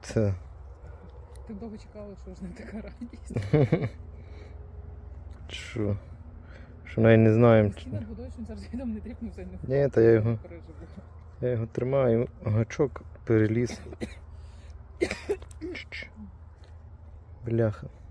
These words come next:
Speaker 2: Давай щось поможемо.
Speaker 1: Через зябра виліз.
Speaker 2: Що, потягнути?
Speaker 1: Ні, ні, чекай,
Speaker 2: За
Speaker 1: чекай.
Speaker 2: нитку?
Speaker 1: Підніми до, таку нитку догори. Бачу, так.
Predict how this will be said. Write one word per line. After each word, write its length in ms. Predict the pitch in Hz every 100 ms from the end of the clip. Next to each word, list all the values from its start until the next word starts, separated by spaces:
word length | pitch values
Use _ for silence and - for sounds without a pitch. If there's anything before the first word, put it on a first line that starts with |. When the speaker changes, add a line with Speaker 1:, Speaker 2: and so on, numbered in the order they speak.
| - - - - - - 220
Speaker 2:
Давай 200 | 226 240
щось 140 | - -
поможемо. 260 | 208 190 -
Speaker 1:
Через 360 | - 110 110
зябра 460 | 107 117 113 104 104
виліз. 560 | 104 104 101 104 - - - - - - - - - - - - -
Speaker 2:
Що, 120 | - 214
потягнути? 540 | 196 220 226 247 262 - - - - - - -
Speaker 1:
Ні, 120 | 147
ні, 180 | 160 131
чекай, 240 | - - 113
Speaker 2:
За 60 |
Speaker 1:
чекай. 160 | 202 208
Speaker 2:
нитку? 380 | 214 - - 233 - - - - - - - - - - -
Speaker 1:
Підніми 380 | 123 123 127 123
до, 280 | 117 120
таку 320 | 135 - - 120
нитку 300 | 117 - 117
догори. 560 | 117 104 107 110 127 123 - - - - - - - - - - - - - - - - -
Бачу, 340 | 117 117 107 -
так. 100 | 120